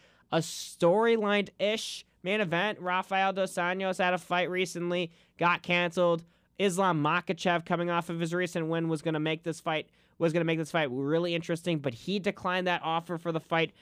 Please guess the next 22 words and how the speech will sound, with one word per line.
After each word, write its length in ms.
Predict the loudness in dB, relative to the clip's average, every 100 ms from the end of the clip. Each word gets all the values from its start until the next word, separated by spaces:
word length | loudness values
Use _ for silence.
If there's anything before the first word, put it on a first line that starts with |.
| -20 _
But 160 | -2
then 200 | 0 0
the 60 | 0
U 140 | 0
F 80 | -2
C 160 | 0 0
was 160 | 2
like, 180 | 0 0
"Okay, 480 | 0 -2 -2 -2 -2 _ _ _ _ _ _
we're 140 | 0 2
gonna 120 | 0
say 280 | 2 2 2
Renato 720 | 2 2 2 2 2 2 0
Moicano 1160 | 2 0 -2 -12 -8 -4 -2 0 -2 -4 -12 -20 _ _ _ _
as 360 | -2 0 0 -4
this 400 | -4 -4 -6 -18 _ _ _ _ -6
really, 460 | 2 4 4 2
really 400 | 0 2 2 0
tough 340 | 0 0 0 0
fighter 500 | 0 2 2 2 0
who 200 | 0 0
is 500 | 0 -2 -6 -16